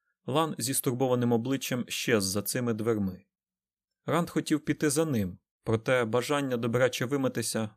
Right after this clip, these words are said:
перемогло. Побачити людей, почути сміх — це, звісно, добре,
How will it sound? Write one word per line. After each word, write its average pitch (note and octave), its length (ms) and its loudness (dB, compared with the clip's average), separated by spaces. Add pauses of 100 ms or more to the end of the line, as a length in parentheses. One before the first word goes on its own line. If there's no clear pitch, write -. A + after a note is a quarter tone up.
перемогло. A2+ 680 -2 (880)
Побачити C#3 540 0
людей, C#3 420 2
почути B2 500 -4
сміх — C3+ 460 -4 (300)
це, C#3 280 -2
звісно, C#3 380 -2
добре, F#2+ 480 -2